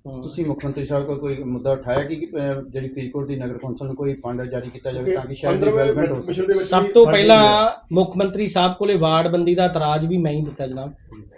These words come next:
Speaker 1: ਵੀ ਸਾਡੇ ਸ਼ਹਿਰ ਦੇ ਵਸਨੀਕਾਂ ਦੀ ਪ੍ਰੋਬਲਮ ਆ ਰਹੀ ਹੈ ਜੀ, ਵਾਰਡ ਬੰਦੀ ਸਾਡੇ ਤੋਂ ਕਈ ਵਾਰੀ ਅਫਸਰਾਂ ਨੇ ਗਲਤ ਕਰਤੀ ਹੈ, ਲੋਕ ਵਿਚਾਰੇ ਆਪਦੇ ਪਾਸਪੋਰਟ ਦੇ ਆਧਾਰ ਦੇ ਵਿੱਚ ਆਪਦੇ ਐਡਰੈਸ ਨਾ ਚੇਂਜ ਕਰਾਉਂਦੇ ਫਿਰਨ। ਸਭ ਤੋਂ ਪਹਿਲਾਂ ਇਤਰਾਜ਼ ਮੈਂ ਕੀਤਾ।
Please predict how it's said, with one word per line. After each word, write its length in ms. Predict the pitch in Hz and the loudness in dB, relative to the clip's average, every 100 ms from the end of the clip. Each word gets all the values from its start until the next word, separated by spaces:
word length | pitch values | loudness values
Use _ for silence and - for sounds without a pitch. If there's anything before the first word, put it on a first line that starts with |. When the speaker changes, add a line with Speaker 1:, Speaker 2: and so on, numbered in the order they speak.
| - - - _ _ - | -20 -20 -20 _ _ -2
Speaker 1:
ਵੀ 120 | 160 | -2
ਸਾਡੇ 800 | 170 175 160 147 180 180 190 214 | 0 0 0 2 4 4 4 0
ਸ਼ਹਿਰ 440 | 208 160 160 175 | -2 0 4 4
ਦੇ 160 | 165 185 | 2 0
ਵਸਨੀਕਾਂ 600 | 170 160 160 156 151 165 | 0 -2 -2 -2 -2 -2
ਦੀ 120 | 170 | -2
ਪ੍ਰੋਬਲਮ 520 | 180 156 143 139 147 | -2 -4 -4 -4 -4
ਆ 120 | 143 131 | -6 -8
ਰਹੀ 200 | 139 156 | -4 -2
ਹੈ 40 | |
ਜੀ, 260 | 156 208 214 - - _ 139 | 0 -2 -4 -10 -20 _ -2
ਵਾਰਡ 280 | 160 160 | 2 2
ਬੰਦੀ 240 | 160 165 165 | 2 2 2
ਸਾਡੇ 300 | 165 156 165 | 0 0 0
ਤੋਂ 140 | 175 | 0
ਕਈ 300 | 175 160 170 | 0 0 2
ਵਾਰੀ 460 | 170 165 185 208 220 | 2 0 0 -2 -2
ਅਫਸਰਾਂ 440 | 156 - 160 156 | -2 -4 -4 -2
ਨੇ 100 | 160 | -2
ਗਲਤ 320 | 147 156 175 | -2 -2 -2
ਕਰਤੀ 400 | 165 139 - 143 | -4 -8 -6 -4
ਹੈ, 200 | 156 196 214 | 0 0 0
ਲੋਕ 400 | 147 151 165 170 | 0 -2 -2 -4
ਵਿਚਾਰੇ 360 | 160 156 160 | -6 -4 -2
ਆਪਦੇ 480 | 165 147 156 208 220 - - - | -2 -2 0 2 2 -4 -12 -4
ਪਾਸਪੋਰਟ 480 | 156 156 - 175 | -2 -2 -2 -2
ਦੇ 120 | 165 175 | 2 2
ਆਧਾਰ 340 | 160 151 127 127 | 2 -2 -4 -2
ਦੇ 80 | |
ਵਿੱਚ 240 | 160 160 190 | -2 -2 -2
ਆਪਦੇ 400 | 208 160 147 160 | -2 -2 -2 -2
ਐਡਰੈਸ 360 | 143 143 131 | -2 -4 -6
ਨਾ 120 | 151 160 | -6 -6
ਚੇਂਜ 260 | 160 147 | -4 -6
ਕਰਾਉਂਦੇ 340 | 143 147 143 156 | -6 -6 -2 0
ਫਿਰਨ। 360 | 175 226 226 - - - | 2 0 -4 -18 -20 -10
ਸਭ 120 | 156 | -8
ਤੋਂ 200 | 175 185 | -4 0
ਪਹਿਲਾਂ 240 | 175 180 | 2 2
ਇਤਰਾਜ਼ 260 | 175 170 170 | 2 2 2
ਮੈਂ 140 | 180 | 2
ਕੀਤਾ। 380 | 175 175 196 220 | 0 -4 -6 -8